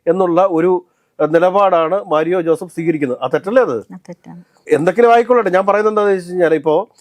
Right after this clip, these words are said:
Speaker 1: ഈ പറഞ്ഞ ജിജി മാരിയോ ജോസഫ് ട്രസ്റ്റിൽ നിന്ന് പണം മാറ്റിയിട്ടുണ്ടെങ്കിൽ അതൊക്കെ പരിശോധിക്കാനുള്ള മാർഗമില്ലേ? കാരണം ഇദ്ദേഹമാണ് മാനേജിംഗ് ട്രസ്റ്റി.
Speaker 2: ഉം.
Speaker 1: ഒരു മാനേജിംഗ് ട്രസ്റ്റി ക്ലെയിം ചെയ്ത് കഴിഞ്ഞാൽ ഏത് ബാങ്ക് സ്റ്റേറ്റ്മെന്റ് ആണ് കിട്ടാത്തത്?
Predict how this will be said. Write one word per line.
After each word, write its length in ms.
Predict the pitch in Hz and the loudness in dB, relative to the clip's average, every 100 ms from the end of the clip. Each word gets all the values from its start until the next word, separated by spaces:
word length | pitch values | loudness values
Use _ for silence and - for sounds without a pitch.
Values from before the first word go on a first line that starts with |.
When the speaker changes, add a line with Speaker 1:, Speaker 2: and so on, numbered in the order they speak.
| _ _ _ 165 | _ _ _ -4
Speaker 1:
ഈ 60 | |
പറഞ്ഞ 260 | 196 220 214 | 0 0 0
ജിജി 520 | 170 190 190 240 254 - | -2 -4 0 -2 -2 -4
മാരിയോ 340 | 185 180 185 196 | 0 2 2 0
ജോസഫ് 500 | 165 151 147 120 107 _ - | 0 -2 -4 -6 -8 _ -2
ട്രസ്റ്റിൽ 440 | 190 185 226 220 | -2 -2 -2 0
നിന്ന് 120 | 208 202 | 0 0
പണം 340 | 180 175 214 - 180 | 0 0 -2 -6 -2
മാറ്റിയിട്ടുണ്ടെങ്കിൽ 840 | 156 160 196 175 165 156 135 107 - _ _ _ - | -2 -2 -6 -4 -2 -2 -4 -10 -16 _ _ _ -6
അതൊക്കെ 240 | 127 156 202 | -2 -2 -2
പരിശോധിക്കാനുള്ള 720 | 165 160 156 196 196 214 208 208 | -2 0 -2 -2 -2 -2 0 0
മാർഗമില്ലേ? 720 | 190 196 220 220 180 113 98 _ _ _ _ _ 147 | 0 2 0 0 -2 -4 -10 _ _ _ _ _ -2
കാരണം 200 | 190 190 | 0 0
ഇദ്ദേഹമാണ് 520 | 165 208 220 208 214 | 0 0 0 0 0
മാനേജിംഗ് 560 | 202 190 202 196 202 170 | 0 0 0 -2 -8 -4
ട്രസ്റ്റി. 500 | 175 - 180 131 101 _ _ 180 | -4 -4 -4 -6 -8 _ _ -20
Speaker 2:
ഉം. 140 | 170 156 | -4 0
Speaker 1:
ഒരു 100 | 196 | 0
മാനേജിംഗ് 640 | 180 180 208 220 226 196 | 2 2 2 0 -4 -4
ട്രസ്റ്റി 320 | 196 - 214 202 | -6 -4 -6 -2
ക്ലെയിം 240 | 180 185 208 | 0 0 -2
ചെയ്ത് 220 | 208 185 | -2 0
കഴിഞ്ഞാൽ 320 | 185 180 190 | 0 2 2
ഏത് 260 | 147 170 202 | 2 2 0
ബാങ്ക് 460 | 156 147 170 180 | 2 0 0 -6
സ്റ്റേറ്റ്മെന്റ് 440 | 196 208 190 196 196 | -6 -4 -2 -2 -2
ആണ് 100 | 190 | -2
കിട്ടാത്തത്? 500 | 170 180 170 156 | 0 -2 0 -4